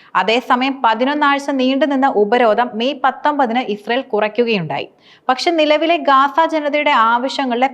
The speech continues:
പത്ത് ശതമാനം പോലും പൂർത്തിയാക്കാൻ കഴിയുന്നതായിരുന്നില്ല ശരിക്കും കഴിഞ്ഞയാഴ്ച ഗാസയിലേക്ക് എത്തിയ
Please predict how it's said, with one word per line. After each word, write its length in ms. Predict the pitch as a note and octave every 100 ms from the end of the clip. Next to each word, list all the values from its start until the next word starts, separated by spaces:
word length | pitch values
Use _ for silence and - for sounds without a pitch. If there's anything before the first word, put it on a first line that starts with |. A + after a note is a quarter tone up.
| B3+
പത്ത് 280 | C4 B3+
ശതമാനം 520 | E4+ E4 C#4+ C4 C4+ A#3+
പോലും 300 | A#3 C4 B3+
പൂർത്തിയാക്കാൻ 640 | A#3 A#3+ C#4+ B3 G3+ A#3+
കഴിയുന്നതായിരുന്നില്ല 1080 | A#3+ G#3+ A3 B3 B3 G#3+ A3 C4 B3 G3 A#3+
ശരിക്കും 380 | G#3+ F#3+ A#3+
കഴിഞ്ഞയാഴ്ച 640 | A#3+ A3+ A3+ C4 D4+ C4 C4
ഗാസയിലേക്ക് 760 | A#3 G#3 G#3 G#3+ C4 C4 C4 A3+
എത്തിയ 280 | - A3+